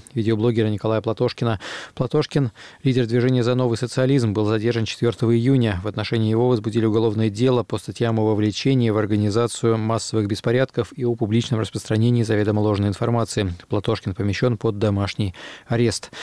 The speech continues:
Правозащитники, изучив обстоятельства дела, заявили, что считают уголовное преследование политика необоснованным и нарушением его права на свободу и выражение мнений и свободу мирных собраний.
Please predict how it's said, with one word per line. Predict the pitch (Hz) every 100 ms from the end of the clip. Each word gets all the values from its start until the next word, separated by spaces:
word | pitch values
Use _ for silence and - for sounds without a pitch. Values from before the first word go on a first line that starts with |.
| - -
Правозащитники, | - 120 117 - 135 123 110
изучив | 107 110 117
обстоятельства | 104 - 110 101 - 107
дела, | 120 127 117
заявили, | 104 104 117
что | 113 -
считают | - - 117 101
уголовное | 104 104 98 95
преследование | 107 - 107 98 98
политика | 101 101 - -
необоснованным | 101 104 98 87 113 127 131 127 - - -
и | 147
нарушением | 147 147 - 127 123
его | 110 107
права | 107 110 101
на | 98
свободу | - 107 101 120 117
и |
выражение | 101 95 95 95
мнений | 98 117 127
и | 127
свободу | 104 101 95 107
мирных | 104 95 87 95
собраний. | - 113 127 127 101